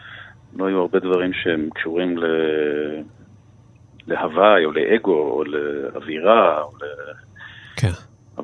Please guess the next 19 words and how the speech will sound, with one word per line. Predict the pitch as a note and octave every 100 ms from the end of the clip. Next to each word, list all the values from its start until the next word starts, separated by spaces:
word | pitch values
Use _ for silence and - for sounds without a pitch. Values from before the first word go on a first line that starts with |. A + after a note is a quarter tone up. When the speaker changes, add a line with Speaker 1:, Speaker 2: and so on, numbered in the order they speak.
| E2 -
Speaker 1:
עבדנו | F#2 F#2+ A2+ B2
בצורה | G#2+ - G#2
מאוד | G2+ F#2+ F#2+
מאוד, | F#2 F2+
אה, | F2
רצינית, | D#2+ D#2 E2 - D#2+ A#2 C3 -
וה-, | D#2+ D2+
והקאסט, | D2 - - A#2+ -
לשמחתי, | - E2 - G2 -
היה | G#2+ D#2+
פשוט, | - - - E2+ -
אה, | F2 D#2 D2 C#2 D2 D2 - - _ _ - - - - - _ _ - -
נפלא, | - - - G2 - - -
אנשים | - - E2
טובים. | - D#2+ F2+ F#2 D2+
ו-, | C2+ C#2 C#2 - _ _ _ _ _ - - - -
Speaker 2:
היו | B2 A2
שסרבו | - B2+ A2 G2 A2+
לך? | C#3+ -